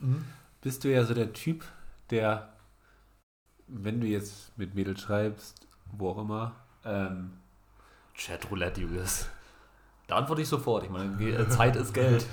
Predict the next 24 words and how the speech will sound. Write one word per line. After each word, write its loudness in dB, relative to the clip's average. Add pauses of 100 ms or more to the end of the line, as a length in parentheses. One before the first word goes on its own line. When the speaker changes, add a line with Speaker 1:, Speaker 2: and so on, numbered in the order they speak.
(200)
Speaker 2:
<laughs> -10
Nein, -2 (280)
der 2
wartet, 4 (500)
dass -2 (200)
die -2
Frau 0
sich -4
meldet, -2 (180)
oder 2
würdest, -2 (260)
oder -2 (760)
so, 8
nehmen 6
wir 10
jetzt 4
mal 6
ganz 4
hypothetisch 4
an, 6
du 4
hattest 2
ein 0
Date. 2